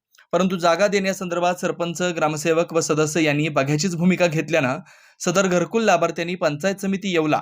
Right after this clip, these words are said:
व तहसीलदार साहेब यांना या संदर्भात लेखी निवेदन देण्यात आलं. ग्रामपंचायतमधील सदस्य, सरपंच तसेच गावातील ठराविक लोकांनी दलित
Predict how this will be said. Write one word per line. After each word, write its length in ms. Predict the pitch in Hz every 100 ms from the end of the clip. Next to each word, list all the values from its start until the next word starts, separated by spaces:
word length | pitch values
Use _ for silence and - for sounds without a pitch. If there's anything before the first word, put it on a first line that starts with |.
| -
व 60 | 139 160
तहसीलदार 400 | 147 175 180 185
साहेब 240 | 175 156
यांना 300 | 156 160 175 147
या 140 | 151
संदर्भात 440 | 151 147 147 165 165
लेखी 260 | 147 147
निवेदन 320 | 180 160 165
देण्यात 280 | 156 113 -
आलं. 100 | 113 - _ _ _ - - - 151
ग्रामपंचायतमधील 840 | 180 190 196 196 214 196 190 202
सदस्य, 500 | 196 180 180 - 190
सरपंच 500 | 185 165 151 170 165 175 165
तसेच 220 | 160 160
गावातील 440 | 147 147 156 175
ठराविक 400 | 156 156 170 196
लोकांनी 400 | 165 151 151 120 123 - - 151
दलित 220 | 170